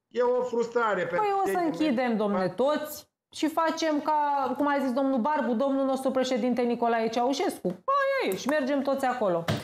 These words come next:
Speaker 2: Bine, hai să vedem, ci că se pregătesc să reformeze asta cu păcănele, le-ați votat, sunteți aici deputat, senator. Haideți să vedem principalele declarații, ci că fără păcănele în satele României, scandal mare, nici nu vreau să vă zic ce au făcut pe acolo. Hai să-l ascultăm pe Simonis de la P S D.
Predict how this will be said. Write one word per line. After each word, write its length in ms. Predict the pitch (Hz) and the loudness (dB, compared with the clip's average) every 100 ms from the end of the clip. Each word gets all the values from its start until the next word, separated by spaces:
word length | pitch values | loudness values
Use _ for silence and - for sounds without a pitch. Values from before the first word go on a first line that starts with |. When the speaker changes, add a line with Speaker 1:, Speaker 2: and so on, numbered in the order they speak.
| - - | -8 -4
Speaker 2:
Bine, 320 | 269 320 262 | 0 0 0
hai 260 | 208 262 330 | 0 0 -2
să 80 | 339 330 311 | 0 0 0
vedem, 220 | 311 311 | 0 -2
ci 140 | 285 | -2
că 120 | 294 | 0
se 120 | 285 285 | 0 0
pregătesc 500 | 269 262 262 294 285 | 0 0 0 -2 0
să 100 | 285 277 | 0 0
reformeze 440 | 277 269 285 269 | 0 0 0 0
asta 220 | 262 254 | -2 -2
cu 160 | 214 190 | -4 -2
păcănele, 520 | 208 196 208 233 226 | -2 0 0 0 0
le-ați 280 | 208 214 175 | 0 -2 -2
votat, 380 | 185 185 269 269 | -2 0 -2 0
sunteți 360 | 202 196 190 | -2 -2 0
aici 200 | 202 233 | 0 0
deputat, 520 | 185 180 185 233 233 | -2 -4 -2 -2 -2
senator. 760 | 226 190 180 - 269 262 - - - | -2 -2 -2 0 0 0 -6 -16 -4
Haideți 320 | 233 240 262 | -2 0 0
să 80 | 262 | 0
vedem 280 | 240 254 269 | 0 0 0
principalele 680 | 269 247 240 254 254 247 | 0 0 0 0 2 0
declarații, 640 | 226 226 233 214 240 262 - | 0 0 0 0 0 -2 -4
ci 140 | 233 | -2
că 100 | 233 | -2
fără 480 | 226 - 294 285 269 | -2 0 0 2 0
păcănele 480 | 269 165 254 269 254 | 0 0 0 0 0
în 100 | 240 | -2
satele 540 | 233 254 254 220 202 208 | 0 -2 0 0 0 0
României, 520 | 214 208 247 247 214 | 0 0 0 0 -2
scandal 440 | 269 269 269 233 | -2 0 0 0
mare, 280 | 233 240 214 | 0 0 0
nici 180 | 226 214 | -2 -2
nu 60 | |
vreau 180 | 202 208 | 0 -2
să 120 | 202 180 | -2 -2
vă 100 | 185 | -2
zic 160 | 180 | -2
ce 100 | 180 | -2
au 60 | 170 | -4
făcut 280 | 170 - 170 | -4 -8 -4
pe 60 | |
acolo. 260 | 175 226 226 | -2 0 0
Hai 120 | 233 | 0
să-l 140 | 240 220 | 0 -2
ascultăm 400 | 220 202 214 196 | -2 -4 -2 0
pe 240 | 196 196 | 0 0
Simonis 480 | - 190 196 190 170 | -2 -2 0 -2 0
de 80 | 180 | 0
la 80 | |
P 160 | 180 175 | 0 -2
S 60 | 170 | -4
D. 260 | 180 202 | -4 -6